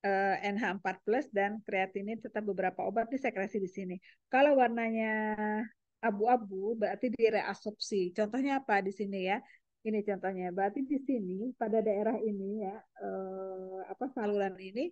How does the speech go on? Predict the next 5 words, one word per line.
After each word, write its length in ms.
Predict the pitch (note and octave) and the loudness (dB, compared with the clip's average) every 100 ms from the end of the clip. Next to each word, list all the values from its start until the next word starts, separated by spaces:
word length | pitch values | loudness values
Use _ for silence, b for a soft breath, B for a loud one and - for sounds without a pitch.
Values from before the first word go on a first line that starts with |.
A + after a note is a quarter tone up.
| b b _ | b b _
H 120 | - A3+ | 0 2
dua 320 | G3+ G#3+ G3+ | 6 6 6
O 200 | A#3 C#4+ | 6 6
diserap 1040 | G#3+ A#3+ D4+ - _ _ _ - B3 A#3+ - | 4 0 0 -4 _ _ _ 2 2 2 -2
kembali 640 | A3 G3+ F#3+ G3 F#3+ E3+ | -2 0 2 4 4 2